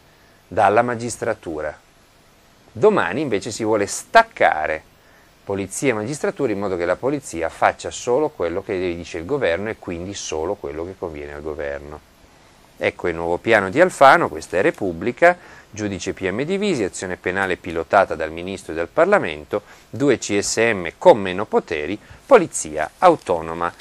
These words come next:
dalle procure, e cioè asservita a chi? Al governo. Come vedete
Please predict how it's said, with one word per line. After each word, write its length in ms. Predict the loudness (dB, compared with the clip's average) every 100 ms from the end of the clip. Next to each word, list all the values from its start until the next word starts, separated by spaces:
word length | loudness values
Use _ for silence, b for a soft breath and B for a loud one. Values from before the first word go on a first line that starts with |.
| B B
dalle 340 | 6 8 6
procure, 640 | 2 -2 0 -2 0 0 -2 b b
e 160 | -2
cioè 360 | 4 6 6 2 _
asservita 960 | 0 0 0 0 0 -6 -4 4 4 4 _ _ _ _ _ _ -8
a 140 | -8 -8
chi? 320 | -12 -10 -10 _ _ _ _ _ _ _ _ -20 -20 -20 -20 _ _ -16
Al 140 | -12
governo. 600 | -8 -6 -6 -6 -10 -12 -14 -20 _ -20 -20 -20 -20 -20 -20 -20 _ _ _ _ _ _ -20 -2
Come 240 | 0 4
vedete 540 | 4 2 0 2 0